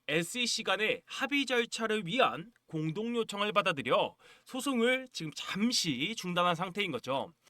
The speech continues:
자, 그렇다면 이번 소송이 끝나가기까지 정말 얼마 남지 않았기 때문에 이번 소송이 끝이 난다라면 우리 리플은 다시 한번 활활 타오를 수 있을 것으로 보여집니다.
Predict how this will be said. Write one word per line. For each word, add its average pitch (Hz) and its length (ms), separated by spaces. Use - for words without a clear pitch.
자, 202 120
그렇다면 214 840
이번 220 360
소송이 247 440
끝나가기까지 214 1120
정말 170 320
얼마 147 340
남지 233 300
않았기 202 280
때문에 139 640
이번 269 360
소송이 277 440
끝이 285 400
난다라면 151 720
우리 127 180
리플은 170 680
다시 - 280
한번 156 340
활활 190 480
타오를 185 320
수 208 240
있을 185 360
것으로 202 340
보여집니다. 139 600